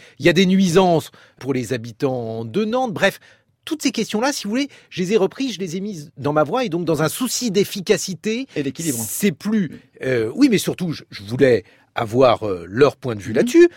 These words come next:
Speaker 1: alors que, euh, lorsque j'avais fait, encore une fois, cette émission avec les pour et les contre,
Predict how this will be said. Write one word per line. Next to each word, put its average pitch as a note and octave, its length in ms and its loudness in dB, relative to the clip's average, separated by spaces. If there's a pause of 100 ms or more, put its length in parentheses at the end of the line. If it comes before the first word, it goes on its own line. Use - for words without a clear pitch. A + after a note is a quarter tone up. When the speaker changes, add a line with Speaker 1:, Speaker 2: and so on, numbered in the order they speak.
(260)
Speaker 1:
alors D#3+ 300 0
que, C#3+ 320 0
euh, G#2+ 320 -10
lorsque A#2 320 -12
j'avais A2+ 240 -6
fait, A#2+ 240 -6
encore A2 320 -6
une A#2+ 80 -10
fois, C3+ 260 -4 (220)
cette - 240 -8
émission B2+ 320 -6
avec A2+ 180 -4
les B2+ 120 -6
pour D3 320 -8
et D3+ 80 -8
les C3+ 120 -2
contre, A#3 480 -6